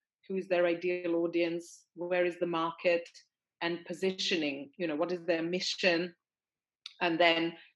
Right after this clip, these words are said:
the implementation bit or the packaging for business owners would be really around how do you,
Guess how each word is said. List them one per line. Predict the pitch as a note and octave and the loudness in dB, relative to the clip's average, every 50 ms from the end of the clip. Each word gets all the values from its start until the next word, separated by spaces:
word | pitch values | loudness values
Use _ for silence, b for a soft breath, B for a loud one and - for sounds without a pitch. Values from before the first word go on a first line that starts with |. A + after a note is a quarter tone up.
| _ E3 | _ 0
the | F3 E3 G3 | 0 2 2
implementation | F#3 - - F#3+ E3+ F3 E3+ F3 F3 F3 G#3 G#3+ A3+ A3 - G3+ E3+ D#3+ | 0 0 0 0 0 0 -2 -4 -2 0 2 2 2 2 0 0 2 4
bit | F3 E3 B2 | 4 4 4
or | C#3+ E3 D#3+ | 4 0 0
the | E3+ E3+ | 0 0
packaging | - G3+ F#3+ G3 G3 - F#3+ - - B2+ C#3 D#3+ E3 | 2 2 2 2 2 0 -2 -2 0 -2 -2 -2 -4
for | - E3+ | -6 -4
business | D#3+ F#3+ G3+ G3 G3 F3 - - - | -2 -2 0 0 0 -2 -4 -4 -4
owners | C3+ D3+ D#3 D#3 D#3 D#3 D3+ - | -4 -2 -2 -2 -2 -4 -4 -2
would | E3+ F#3 E3+ - | -4 -4 -4 0
be | - D#3 D#3 | 0 0 2
really | D3+ E3 D#3+ D3 D3+ D3+ | 2 2 2 2 4 2
around | D3 C#3+ D#3 D3+ D#3+ D#3+ D3+ - | 4 4 4 2 2 0 -2 -4
how | - - F3+ E3+ E3+ E3+ | -6 -2 0 0 0 0
do | E3+ D#3+ E3 | 0 0 -2
you, | D#3 D3+ D3+ D#3 D#3 D#3 D3+ D3 | 0 0 2 2 4 4 4 2